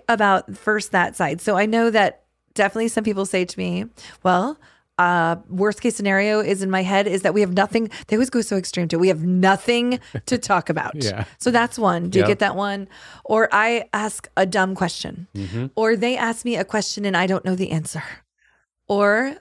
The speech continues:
Speaker 1: I feel awkward silence and I'm one of those people who fills in the gaps. And so then I just start rambling. Or, ah, people tell me I don't say very much.
Speaker 2: Yeah. Yeah, this is also an area where personality assessments can be really helpful and,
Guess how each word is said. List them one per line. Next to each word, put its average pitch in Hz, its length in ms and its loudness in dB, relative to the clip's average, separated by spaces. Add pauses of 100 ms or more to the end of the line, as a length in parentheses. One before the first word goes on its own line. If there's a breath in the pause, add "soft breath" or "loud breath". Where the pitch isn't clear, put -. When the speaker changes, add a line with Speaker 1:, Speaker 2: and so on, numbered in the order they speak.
(380)
Speaker 1:
I 196 300 2
feel 208 320 0
awkward 202 320 0
silence 277 480 -2
and 196 80 2
I'm 190 80 0
one 196 100 0
of 202 60 0
those 196 180 2
people 233 300 2
who 214 120 0
fills 180 360 0
in 190 80 -4
the 190 80 -2
gaps. - 360 -4
And 175 80 -2
so 180 160 -2
then 170 100 0
I 170 80 -2
just 170 160 -6
start - 180 -6
rambling. 156 640 -4 (840)
Or, 190 480 2 (260)
ah, 190 440 -6
people - 200 -8
tell 190 140 -4
me 196 100 0
I 190 40 0
don't 190 160 -4
say 202 160 -4
very 196 220 0
much. - 640 -8
Speaker 2:
Yeah. 92 300 -6 (1040)
Yeah, 131 340 0
this 117 300 -4
is 107 160 -2
also 113 340 -2
an 117 80 0
area 107 260 0
where 92 100 -2
personality 90 840 -4
assessments 87 500 -8
can 95 180 -6
be 87 120 -6
really 85 180 -4
helpful 87 500 -6
and, 82 240 -8